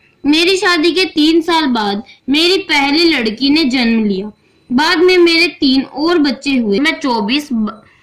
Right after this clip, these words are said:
जब मैं बीस, बाईस और चौबीस साल की थी। इस, उसके बाद समय तेजी से गुजरता चला गया।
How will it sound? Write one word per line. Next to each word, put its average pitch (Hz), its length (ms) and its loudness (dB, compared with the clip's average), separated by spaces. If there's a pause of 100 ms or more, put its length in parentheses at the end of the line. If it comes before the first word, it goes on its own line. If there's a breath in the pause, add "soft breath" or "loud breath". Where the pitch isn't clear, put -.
(180 soft breath)
जब 254 100 -2
मैं 254 260 0
बीस, 285 480 -2 (140)
बाईस 226 440 -2
और 294 280 -4
चौबीस 302 400 -2
साल 240 260 -2
की 226 180 -6
थी। 190 240 -10 (540 soft breath)
इस, 302 300 -6
उसके 392 420 -2
बाद 220 360 -2
समय 311 340 0
तेजी 294 420 -2
से 339 180 -2
गुजरता 254 500 -2
चला 240 280 -2
गया। 190 220 -8